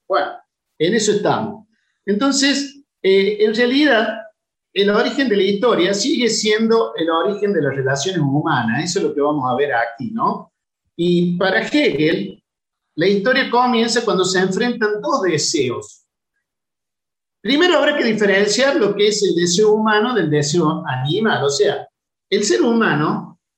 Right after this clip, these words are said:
desea deseos, mientras que el animal lo que desea son cosas. Y las cosas que desean los animales por lo general se las comen. O sea,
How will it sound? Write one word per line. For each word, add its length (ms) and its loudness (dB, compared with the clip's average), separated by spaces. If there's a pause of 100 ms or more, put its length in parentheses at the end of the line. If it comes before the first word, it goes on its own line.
desea 800 0
deseos, 960 0 (1000)
mientras 400 0
que 480 -2
el 160 2
animal 800 2
lo 160 0
que 80 0
desea 480 2
son 480 -2 (560)
cosas. 840 -4
Y 140 0
las 180 0
cosas 300 0
que 80 0
desean 300 2
los 100 2
animales 400 2
por 100 -4
lo 80 -2
general 320 -4
se 120 -6
las 160 -8
comen. 500 -2
O 60 -12
sea, 440 -2